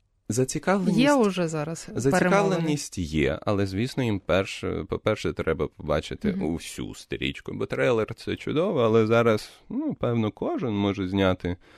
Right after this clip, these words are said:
Speaker 1: відносно непоганий трейлер. От стрічку вже повнометражну, <laughs> це дещо складніше. А, так, просто є попередні домовленості. І, ну,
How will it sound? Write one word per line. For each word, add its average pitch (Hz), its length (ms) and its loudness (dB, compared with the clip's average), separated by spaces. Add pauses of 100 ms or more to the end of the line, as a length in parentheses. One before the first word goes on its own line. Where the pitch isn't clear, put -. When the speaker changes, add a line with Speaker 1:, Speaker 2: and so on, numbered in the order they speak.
(240)
Speaker 1:
відносно 90 720 2
непоганий 78 640 0
трейлер. 62 600 -2
От 98 120 -8
стрічку - 600 -8
вже 90 180 -4
повнометражну, 85 880 -4 (340)
<laughs> 104 1200 -8
це 98 480 -4 (240)
дещо - 460 -8
складніше. 98 760 -4 (420)
А, 101 400 2
так, 160 300 2 (220)
просто - 320 0
є 135 300 2 (120)
попередні 104 600 2
домовленості. 87 1000 -2 (280)
І, 117 720 2
ну, 101 360 0